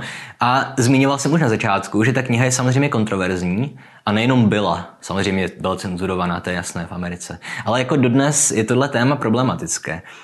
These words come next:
že? Protože opět, jak už jsem říkal, zkrátka pedofilové v současné době jsou úplně, že je ta nejnižší vrstva společnosti. Ve vězení, myslím, máte lepší pozici, když jste masový vrah, než když jste pedofil a tak podobně.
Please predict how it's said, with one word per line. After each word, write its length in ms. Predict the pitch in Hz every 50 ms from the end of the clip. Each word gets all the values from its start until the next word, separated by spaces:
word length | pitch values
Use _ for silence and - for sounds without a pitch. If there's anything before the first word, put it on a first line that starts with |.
| - - - -
že? 140 | 98 107 117
Protože 340 | 123 - 110 104 117 120 101
opět, 220 | 113 104 123 107
jak 120 | 113 113 -
už 100 | 113 -
jsem 160 | 131 117 110
říkal, 420 | 110 107 - 113 107 110 113 120
zkrátka 400 | 120 - - 107 107 107 - 120
pedofilové 640 | 110 113 107 110 110 - 117 110 110 110 110 113 113
v 60 | -
současné 480 | - 107 104 117 110 - - 117 110
době 320 | 107 107 98 101 107 113 110
jsou 200 | - - 110 104
úplně, 560 | 90 - - 110 107 107 110 107 107 110 110 - - - - -
že 100 | - 107
je 60 | 101
ta 100 | 101 117
nejnižší 580 | 107 104 101 101 101 104 101 - - 107 107 107
vrstva 340 | 101 98 101 - - 104 -
společnosti. 760 | - - 104 101 104 - - 87 85 - - - - 92 90 - _ _ - - _ _ _ -
Ve 120 | 98 98
vězení, 480 | 92 101 98 95 104 101 98 101 101 101
myslím, 300 | 98 95 - - 95 95
máte 300 | 95 95 95 95 101 101
lepší 260 | 98 90 - - -
pozici, 400 | - 98 92 101 95 87 - 101
když 180 | 95 92 87 -
jste 160 | - - 98
masový 360 | 95 92 - - 98 98 95
vrah, 260 | 90 92 95 - -
než 260 | 98 92 90 - - 90
když 180 | 87 87 -
jste 140 | - - 95
pedofil 540 | 87 90 87 90 87 - - 87 95 98 98 - _ _ - - - - - - - - - - - - - -
a 60 | -
tak 160 | - 101 -
podobně. 420 | - 95 95 92 90 92 98 120